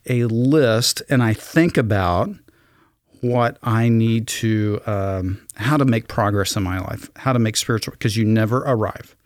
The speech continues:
You, you never arrive fully, uh, where you need to be until we die and go in the presence of God. So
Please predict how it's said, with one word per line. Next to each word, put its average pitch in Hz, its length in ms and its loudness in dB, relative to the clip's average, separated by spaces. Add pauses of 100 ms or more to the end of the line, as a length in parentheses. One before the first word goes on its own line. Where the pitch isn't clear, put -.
(1120)
You, 117 140 0
you 135 220 0
never 123 340 4
arrive 107 400 2
fully, 110 580 0 (440)
uh, 107 340 -2
where 131 220 0
you 113 120 4
need 113 200 2
to - 80 -10
be 104 260 0
until 104 380 -2
we 101 200 -2
die 104 360 0
and 110 100 2
go 110 100 2
in 101 80 2
the 95 60 -2
presence 98 360 -2
of 104 60 -6
God. 90 220 -4 (520)
So 127 520 0